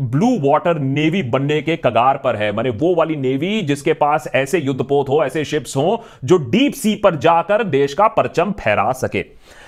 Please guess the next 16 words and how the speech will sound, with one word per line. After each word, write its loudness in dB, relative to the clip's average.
लेकिन 4
उधर 0
आज 2
इतना 2
बड़ा 2
एक 0
डेवलपमेंट -2
हुआ 2
है, -4
जब 0
एक -4
इंटरनेशनल -2
डिबेट 0
चल -4
रहा -2
है -10